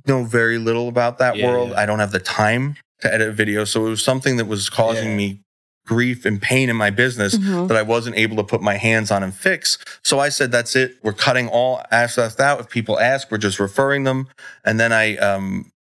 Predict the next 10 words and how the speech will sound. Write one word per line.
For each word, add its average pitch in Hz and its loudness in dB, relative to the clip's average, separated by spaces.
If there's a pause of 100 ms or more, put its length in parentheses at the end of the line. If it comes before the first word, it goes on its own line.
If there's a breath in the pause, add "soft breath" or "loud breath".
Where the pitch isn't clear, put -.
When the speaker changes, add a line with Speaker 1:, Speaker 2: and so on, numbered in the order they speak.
Speaker 1:
uh, 104 0
met 101 0
Tony 139 0
and 117 -2
we, 107 -4
we 104 -4
did 101 -2 (100)
some 101 0
work 123 -2
together 117 0